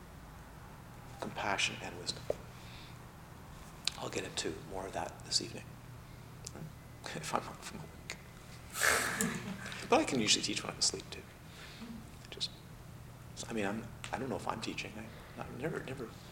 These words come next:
I'm not, never been convinced that I'm actually teaching when I'm talking, 'cause how do you actually talk? Well, first of all, I'm not thinking, so who, who's doing the teaching?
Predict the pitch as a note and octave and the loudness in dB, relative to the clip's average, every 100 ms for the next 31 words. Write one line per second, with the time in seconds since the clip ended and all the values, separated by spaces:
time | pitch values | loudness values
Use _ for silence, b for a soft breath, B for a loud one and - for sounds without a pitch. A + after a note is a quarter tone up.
0 | B B B B - - - - - - | B B B B -10 -8 -6 -8 -10 -10
1 | - - B2+ D#3+ B2+ G#2 - - G2 G2+ | -10 -6 2 6 6 4 0 -2 2 2
2 | - F2+ F2+ - - - - - - - | 0 -4 -8 -6 -4 -4 -2 -2 0 -2
3 | F2+ E2+ E2+ - - - F#2+ - - - | -4 -4 -6 -12 -4 2 2 2 -4 -2
4 | G2+ - B B B B B B - B2+ | -2 -4 B B B B B B 0 2
5 | B2+ A2 G2 - G#2+ F#2 - F#2+ E2+ - | 4 4 2 0 0 0 0 0 -2 4
6 | F2+ F2+ - - - - - G#2+ - - | 6 6 0 -8 -10 -12 -2 2 6 6
7 | A2+ F#2+ F2+ - A2+ F2 D#2+ - G2 F#2+ | 6 4 2 4 2 2 2 4 4 2
8 | A#2+ A#2+ - A#2 A2+ A2 G2+ F#2+ F2+ G#2+ | 4 4 4 2 2 0 -2 -4 -4 -2
9 | - | -2